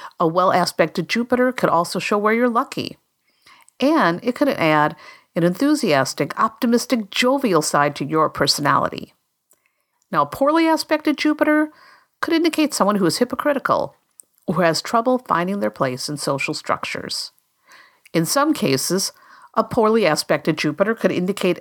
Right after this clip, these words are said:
excess, indulgence, or a tendency to take things for granted. So let's give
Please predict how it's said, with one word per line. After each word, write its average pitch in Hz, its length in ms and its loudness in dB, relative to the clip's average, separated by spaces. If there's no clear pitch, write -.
excess, - 800 -4
indulgence, 190 920 0
or 190 80 6
a 180 40 2
tendency 302 540 2
to 190 80 0
take - 380 -6
things 196 320 -4
for - 100 -6
granted. 131 520 -2
So - 180 0
let's 175 260 2
give 143 280 2